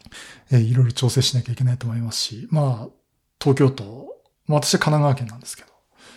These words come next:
まあ、東京都もね、今大変なことになって、あの、出入りとかもね、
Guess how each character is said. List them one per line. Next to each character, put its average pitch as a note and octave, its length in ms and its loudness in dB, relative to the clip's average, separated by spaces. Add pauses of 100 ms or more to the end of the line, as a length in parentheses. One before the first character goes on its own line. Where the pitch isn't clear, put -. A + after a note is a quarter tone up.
(460)
ま C3 80 0
あ、 C3 40 0
東 C#3 180 4
京 C#3 120 6
都 C3 80 -2
も A#2 100 -2
ね、 C3 80 4
今 A#2+ 200 2
大 B2+ 160 -2
変 A#2 80 0
な A#2+ 80 -2
こ B2+ 100 -8
と - 80 -14
に A2 60 -18
な - 60 -20
っ - 20 -20 (100)
て、 G#3 240 -20 (640)
あ C3+ 80 -2
の、 A#2+ 360 2
出 B2+ 120 4
入 F3 100 6
り G3 80 4
と F#3+ 120 0
か C#3 100 0
も A#2+ 140 2
ね、 B2 340 0